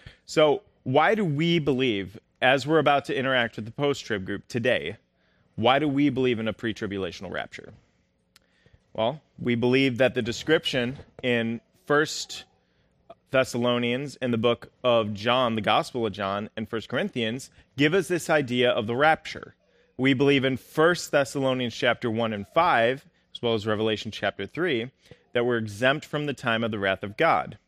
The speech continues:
And we believe from looking at all of the texts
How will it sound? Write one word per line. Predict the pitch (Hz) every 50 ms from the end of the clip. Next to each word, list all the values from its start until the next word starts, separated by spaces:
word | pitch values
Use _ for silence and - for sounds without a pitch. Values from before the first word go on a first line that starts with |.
| _ _ _ _ _ _ _ _ - - _ _ _ -
And | 139 160 208 185 151 139 135 135
we | 131 143 139
believe | 127 139 139 139 135 120
from | - - 131 123 120
looking | 117 123 139 185 226 - - 202 180 165
at | 156 - - -
all | 147 156 170 196 202 202
of | 202 180 156
the | 185 170
texts | - - 175 139 131 131 - - - - - - - - -